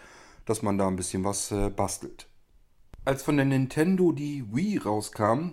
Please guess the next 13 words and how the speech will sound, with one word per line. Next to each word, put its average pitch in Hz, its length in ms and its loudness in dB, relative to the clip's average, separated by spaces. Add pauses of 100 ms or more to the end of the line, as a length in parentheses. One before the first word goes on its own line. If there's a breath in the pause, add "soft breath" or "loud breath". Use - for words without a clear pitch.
haben 131 220 -2
die 135 80 -4
Leute 135 260 0
ja 135 100 -4
auch 151 140 -8
plötzlich - 380 -4
wieder 107 160 0
irgendwelche 110 420 -4
Verrenkungen 107 600 2
vor - 200 -10
ihrem 98 240 -2
Bildschirm 101 480 -2
gemacht. 90 420 -4